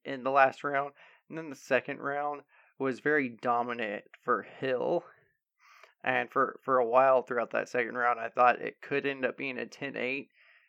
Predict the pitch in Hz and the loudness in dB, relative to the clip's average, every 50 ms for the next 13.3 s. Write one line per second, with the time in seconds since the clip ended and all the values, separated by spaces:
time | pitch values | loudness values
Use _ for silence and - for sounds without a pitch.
0 | _ _ _ - 120 117 - 127 127 123 117 107 - - - 131 120 - - - | _ _ _ -2 -2 -2 -2 -4 -6 -6 -8 -12 -14 -8 -6 -4 -4 -4 -2 0
1 | 120 113 107 113 113 - _ - 127 123 123 120 120 - - 120 120 117 117 104 | 2 2 2 2 -2 -4 _ 2 4 6 6 6 4 0 -4 -8 -6 -6 -6 -10
2 | - - - - - 117 107 - 113 - - - - - 120 120 117 - - - | -12 -12 -6 -4 -4 -4 -4 -6 -10 -12 -12 -12 -4 0 0 0 0 0 -4 -6
3 | 127 113 - - 117 - 120 110 110 110 - - 131 120 110 135 123 120 - - | -6 -6 -6 -10 -8 -2 2 2 2 2 2 -2 -8 -10 -10 -10 -10 -12 -10 -6
4 | - 117 120 110 107 110 123 127 123 135 147 151 - - - - - - 127 123 | -4 -4 -4 -4 -6 -6 -6 -6 -6 -6 -8 -8 -8 -8 -10 -8 -4 -2 -2 -2
5 | 120 120 113 - - - 113 113 117 - - - - 131 139 131 - - - 127 | -4 -6 -10 -8 -6 -4 -4 -2 -4 -6 -10 -10 -8 -8 -8 -8 -8 -8 -6 -6
6 | 120 - - 135 - - 123 127 - - 156 135 123 117 - - - - - - | -6 -6 -8 -10 -10 -10 -12 -14 -12 -8 -6 -6 -4 -6 -6 -8 -10 -12 -12 -12
7 | 50 - - - 50 50 - 50 - - - - - - - - 50 - - - | -10 -8 -8 -6 -6 -6 -8 -10 -12 -14 -18 -14 -10 -8 -8 -6 -6 -8 -10 -10
8 | 160 139 - - 131 135 - - _ _ - - _ _ _ _ _ _ _ _ | -10 -10 -8 -10 -10 -10 -12 -14 _ _ -20 -20 _ _ _ _ _ _ _ _
9 | _ - - 170 156 151 135 - - _ _ _ _ _ _ _ - 185 190 160 | _ -2 2 2 4 4 2 -2 -8 _ _ _ _ _ _ _ -4 -2 0 4
10 | 170 160 151 147 147 147 143 139 - - 131 - - 139 131 127 - - _ - | 6 6 6 8 6 6 6 4 0 -4 -4 2 4 6 6 4 2 -2 _ 0
11 | 139 127 127 139 139 - - - 139 135 127 113 - - 127 127 117 120 135 135 | 2 2 2 0 -4 -8 -8 -8 -8 -6 -8 -10 -8 -2 0 0 0 0 -2 -4
12 | 135 131 127 - _ _ _ _ _ _ - 123 117 117 117 104 104 - 139 143 | -4 -6 -10 -14 _ _ _ _ _ _ -4 -2 -2 -2 -2 -4 -6 -6 -4 0
13 | 139 139 139 143 135 - | 0 2 0 0 -2 -4